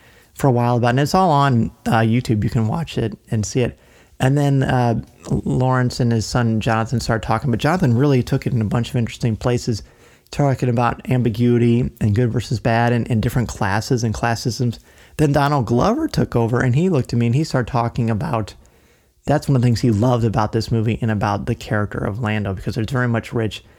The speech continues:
and there's poor and there's a dichotomy there, and, and it shows you the pros and cons of both sides of the coin.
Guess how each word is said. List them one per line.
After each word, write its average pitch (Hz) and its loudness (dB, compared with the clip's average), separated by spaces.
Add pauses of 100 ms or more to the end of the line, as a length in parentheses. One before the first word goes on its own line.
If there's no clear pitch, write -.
(360)
and 117 4
there's 120 0
poor 110 0
and 117 2
there's 113 0
a 113 0
dichotomy 110 -2
there, 107 0
and, 104 -2
and 113 0
it 110 -2
shows 127 0
you 120 2
the 113 0
pros 120 -2
and 113 0
cons 110 -2
of 104 -8
both 113 0
sides 101 -4
of 123 -4
the 123 -2
coin. 120 -2